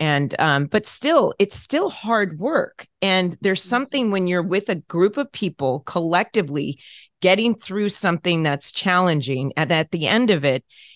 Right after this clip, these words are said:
Speaker 1: it gives you confidence to face the world on a daily basis with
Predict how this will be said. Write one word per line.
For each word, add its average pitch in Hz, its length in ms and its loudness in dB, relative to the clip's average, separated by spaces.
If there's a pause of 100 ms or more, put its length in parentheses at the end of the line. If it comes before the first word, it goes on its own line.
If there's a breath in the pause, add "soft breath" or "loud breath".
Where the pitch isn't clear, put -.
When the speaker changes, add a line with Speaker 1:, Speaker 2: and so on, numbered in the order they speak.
Speaker 1:
it - 160 -4
gives 262 260 0
you 392 100 4
confidence 175 840 0
to 160 100 -2
face 156 500 -2
the 156 140 0
world 147 460 2 (280)
on 156 140 0
a 139 60 0
daily 156 320 4
basis 147 560 -2 (180)
with - 180 -4